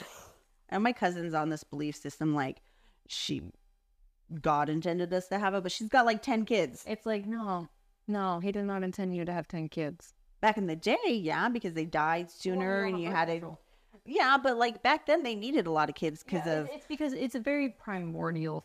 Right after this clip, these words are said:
Speaker 1: thing. Like, we're very conditioned just instinctually to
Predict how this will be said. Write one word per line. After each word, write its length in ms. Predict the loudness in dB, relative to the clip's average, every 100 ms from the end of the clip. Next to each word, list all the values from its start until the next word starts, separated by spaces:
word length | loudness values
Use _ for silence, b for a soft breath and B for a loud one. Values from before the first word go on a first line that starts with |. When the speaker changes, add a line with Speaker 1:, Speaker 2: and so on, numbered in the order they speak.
| -8
Speaker 1:
thing. 180 | -8
Like, 160 | -6 -6 -4
we're 160 | -2
very 320 | -2 -2 -2
conditioned 840 | -2 -4 -4 -4 -6 -6 -10 -10 -8
just 300 | -8 -8 -10
instinctually 1000 | -8 -8 -6 -6 -6 -6 -6 -6 -8 -10 _ _ _
to 220 | -4 -4